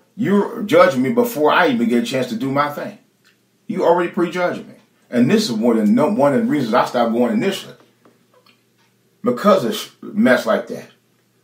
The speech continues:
That woman sat there and said, "Well, if you are half as good as your wife, blah, blah, blah." Yeah. So you already doubt me before I got a chance to prove my damn self. You know?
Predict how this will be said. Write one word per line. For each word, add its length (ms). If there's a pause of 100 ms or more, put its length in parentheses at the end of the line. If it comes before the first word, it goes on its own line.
(320)
That 220
woman 220
sat 280
there 220
and 120
said, 300 (220)
"Well, 200
if 240
you 160
are 140
half 360
as 100
good 200
as 100
your 180
wife, 320
blah, 160
blah, 160
blah." 360 (260)
Yeah. 420 (460)
So 160
you 240
already 520
doubt 300
me 120
before 400
I 100
got 200
a 20
chance 240
to 100
prove 260
my 120
damn 260
self. 480 (1080)
You 140
know? 380